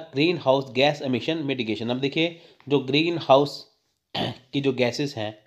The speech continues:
ठीक है, जो निकलती हैं, उसको मिटिगेशन करना, यानी कि, अ, उसका बचाव करना। मिटिगेशन होता है रोकथाम, ठीक है, वो चीज़। The Kyoto Protocol is a treaty that commits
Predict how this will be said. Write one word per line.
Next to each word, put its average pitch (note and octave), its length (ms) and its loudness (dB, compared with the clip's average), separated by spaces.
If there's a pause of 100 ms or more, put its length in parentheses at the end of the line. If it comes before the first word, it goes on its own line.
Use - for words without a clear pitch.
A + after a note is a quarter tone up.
(480)
ठीक A#2 140 -4
है, C#3 320 -4
जो B2 100 0
निकलती D3+ 420 0
हैं, C#3 200 -2
उसको C#3 320 -4
मिटिगेशन D#3 600 -2
करना, C#3+ 260 0
यानी B2+ 240 0
कि, D3+ 320 -6 (500)
अ, B2+ 280 4
उसका D3+ 480 2
बचाव B2 520 2
करना। F#2 320 -4
मिटिगेशन D#3 440 -4
होता D3+ 180 -2
है D#3+ 100 2
रोकथाम, G2+ 500 -2 (380)
ठीक A2 160 -6
है, C#3+ 240 -6 (240)
वो A#2 100 0
चीज़। F#2+ 240 -8 (320)
The C3+ 180 4
Kyoto G3 280 2
Protocol F#3 360 4
is D#3+ 60 -2
a D#3+ 80 0 (100)
treaty D3 260 0 (100)
that C3 160 6 (120)
commits D3+ 280 2